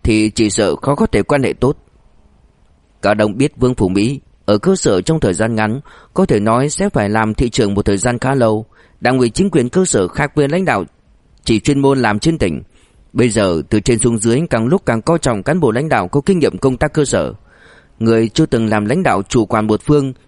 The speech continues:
thì khó có thể đi vào hàng ngũ lãnh đạo tỉnh. Đây cũng là yêu cầu cơ bản về năng lực phối hợp của cán bộ lãnh đạo. Mỹ ca, chính trị gia cũng không phải là không có điểm yếu.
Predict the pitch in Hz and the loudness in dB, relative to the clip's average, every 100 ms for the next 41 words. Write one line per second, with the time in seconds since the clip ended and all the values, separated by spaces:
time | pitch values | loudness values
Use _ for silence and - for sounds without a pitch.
0 | - 123 - 147 220 196 110 98 170 175 | -2 -2 0 0 0 0 0 0 0 0
1 | 131 113 107 123 135 202 90 98 95 71 | 0 0 0 0 0 -2 -2 -2 -4 -6
2 | - _ _ - 120 127 180 117 - 165 | -14 _ _ -4 0 2 2 0 2 0
3 | - 113 104 185 139 104 110 120 175 131 | 2 0 2 0 2 0 0 0 0 -2
4 | 95 - 180 139 - 107 101 175 139 104 | -2 0 2 0 -2 -4 0 0 0 -2
5 | 131 85 - _ _ - - - _ _ | -2 -4 -8 _ _ -20 -20 -20 _ _
6 | _ _ _ _ _ _ _ _ - - | _ _ _ _ _ _ _ _ -20 -20
7 | - 127 185 147 131 120 - _ - 208 | -4 0 2 2 2 0 -4 _ -2 0
8 | 120 117 131 123 123 175 175 202 160 107 | 0 0 0 0 0 -2 2 0 2 0
9 | 101 104 104 107 - 147 170 92 85 107 | 0 2 0 0 -2 0 0 0 0 0
10 | 143 | -2